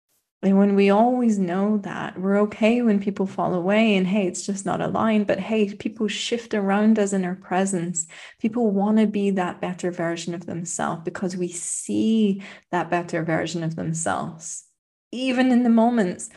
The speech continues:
where it's not showing up like that. And that's why it's so important to practice that with ourselves. In the moments we're not showing up the way we know we can,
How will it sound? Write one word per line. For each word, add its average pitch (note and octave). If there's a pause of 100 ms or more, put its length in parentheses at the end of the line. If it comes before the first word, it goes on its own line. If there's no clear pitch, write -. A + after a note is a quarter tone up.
(220)
where F#3+
it's F3
not G#3
showing F3
up -
like -
that. - (220)
And F#3+
that's - (380)
why G3
it's -
so G3
important F#3+
to -
practice -
that -
with F3+
ourselves. - (140)
In F#3+
the F3+
moments G#3
we're -
not -
showing G#3+
up -
the G3
way F#3+
we G3
know F#3+
we F#3+
can, F#3